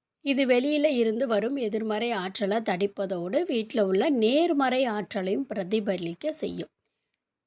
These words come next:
இது வந்து அளவில்லாத செல்வம், இதெல்லாம் வந்து தரக்கூடியது. இந்த கண்ணாடியை சுத்தமாகவும் விரிசல் இல்லாமலும் இருக்கும்படி வச்சுக்கோங்க. வீட்டோட பிரதான கதவிற்கு எதிரா வந்து கண்ணாடியை வைக்கிறது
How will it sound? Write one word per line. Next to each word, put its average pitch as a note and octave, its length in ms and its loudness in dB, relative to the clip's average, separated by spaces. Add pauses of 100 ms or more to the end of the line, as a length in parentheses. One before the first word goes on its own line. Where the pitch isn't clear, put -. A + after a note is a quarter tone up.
(160)
இது C#4 240 2
வந்து C4 600 4
அளவில்லாத C4 880 2
செல்வம், B3+ 460 2
இதெல்லாம் A3 340 2
வந்து A3 240 0
தரக்கூடியது. G3+ 800 0
இந்த A#3 220 -2
கண்ணாடியை B3+ 680 2
சுத்தமாகவும் B3 960 -2
விரிசல் C4 420 0
இல்லாமலும் G#3+ 760 2
இருக்கும்படி G#3+ 680 -2 (920)
வச்சுக்கோங்க. G#3 540 0 (180)
வீட்டோட C4+ 480 4
பிரதான B3+ 680 4
கதவிற்கு A3 640 2 (180)
எதிரா C#4+ 580 6
வந்து B3 480 2
கண்ணாடியை A3+ 540 0
வைக்கிறது G#3+ 720 0